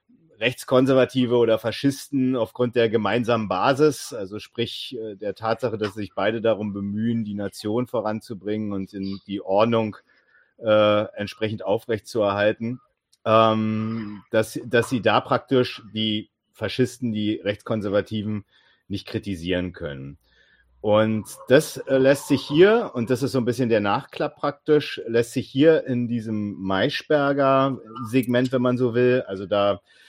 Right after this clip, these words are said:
unterhalten sich halt Alexander Gauland und Gerhard Baum, äh, über die Frage, ist die A F D eine Gefahr für die Demokratie?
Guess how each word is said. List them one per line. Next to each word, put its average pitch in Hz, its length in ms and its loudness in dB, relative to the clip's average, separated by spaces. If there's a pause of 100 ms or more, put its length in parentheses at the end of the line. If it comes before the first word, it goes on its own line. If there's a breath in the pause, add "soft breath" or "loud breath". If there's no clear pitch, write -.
(180 soft breath)
unterhalten 107 540 0
sich 107 200 -6
halt 107 240 2
Alexander 98 480 -2
Gauland 113 380 4
und 95 140 -4
Gerhard 98 360 -2
Baum, 120 560 2 (120)
äh, 107 240 4
über 110 180 -2
die 104 100 -4
Frage, 104 360 -2
ist 113 240 -10
die 113 120 -2
A 101 180 0
F - 140 -4
D 110 220 0
eine 101 360 -2 (100)
Gefahr 110 340 -2
für 123 160 -6
die 107 140 -4
Demokratie? 110 800 -4